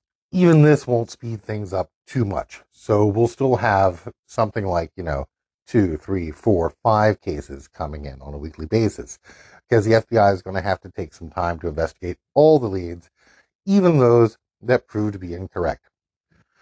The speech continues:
So those are the guesses I've made about how this investigation is going, according to, uh, what we've seen in some of the most recent cases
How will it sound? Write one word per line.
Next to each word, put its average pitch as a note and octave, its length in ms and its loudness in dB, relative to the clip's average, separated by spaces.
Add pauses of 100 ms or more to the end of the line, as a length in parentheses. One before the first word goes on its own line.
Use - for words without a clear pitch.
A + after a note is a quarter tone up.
(520)
So G3+ 260 6
those G#3 280 6
are G#3 80 6
the F#3 100 2
guesses C#3+ 360 0
I've B2+ 160 2
made A#2+ 180 -2
about A2+ 320 2
how A#2+ 380 2
this A2 220 -6
investigation G2+ 680 -6
is F#2+ 120 -14
going, C3 440 2
according G2 460 -4
to, F2+ 440 -10
uh, E2+ 160 -2
what F#2+ 220 -4
we've G2+ 140 -4
seen F#2+ 220 -10
in F2 80 -14
some A#2 160 -2
of A2+ 60 0
the A2 60 2
most A2 200 0
recent A#2 520 -4
cases E2 540 -6